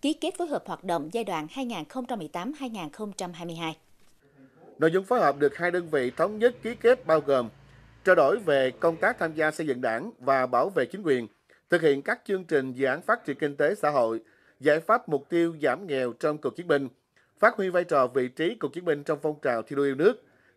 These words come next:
Speaker 2: cựu chiến binh gương mẫu, kinh nghiệm giáo dục thế hệ trẻ về truyền thống dân tộc, truyền thống quân đội nhân dân Việt Nam, trao đổi về công tác kiểm tra,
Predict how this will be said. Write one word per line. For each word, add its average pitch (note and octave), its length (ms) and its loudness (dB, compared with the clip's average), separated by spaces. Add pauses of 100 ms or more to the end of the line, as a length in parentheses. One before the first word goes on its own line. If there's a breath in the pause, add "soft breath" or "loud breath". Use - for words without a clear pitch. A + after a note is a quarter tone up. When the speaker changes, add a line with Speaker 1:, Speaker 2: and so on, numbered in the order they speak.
Speaker 2:
cựu D#3+ 160 4
chiến A3 200 -8
binh F3 200 0
gương E3 200 -2
mẫu, C#3 320 0 (460)
kinh G#3+ 120 0
nghiệm D3 240 0
giáo G3+ 120 2
dục G3+ 200 -2
thế G#3+ 100 -2
hệ C3+ 120 0
trẻ C3 400 -2 (120)
về C3+ 260 2
truyền B2+ 200 -2
thống G3 300 -4
dân D#3+ 140 0
tộc, C3 220 0 (340 soft breath)
truyền D3+ 200 0
thống F#3 320 -4
quân F3+ 140 0
đội B2 180 -2
nhân D3 140 -8
dân D3 120 -6
Việt A#2+ 160 -8
Nam, C3 240 -2 (680 soft breath)
trao F3+ 100 6
đổi D#3+ 260 4
về C#3 240 2
công E3+ 280 0
tác F3+ 240 -4
kiểm C3 200 -8
tra, D3 300 0